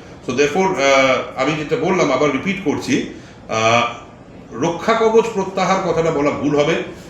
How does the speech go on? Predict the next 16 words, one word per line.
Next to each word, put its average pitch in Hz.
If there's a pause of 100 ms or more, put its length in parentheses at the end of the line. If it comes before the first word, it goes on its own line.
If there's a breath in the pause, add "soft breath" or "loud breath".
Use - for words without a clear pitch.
(380 loud breath)
আদালতের 202
বক্তব্য 202
ছিল 202
প্রথম 165
থেকেই 190 (340)
যে 139
কোনো 151
এফআইআর 147
রেজিস্টার 147
করতে 151
গেলে 160 (300)
আদালতের 139
অনুমতি 160
নিয়ে 139
করতে 95
হবে। 87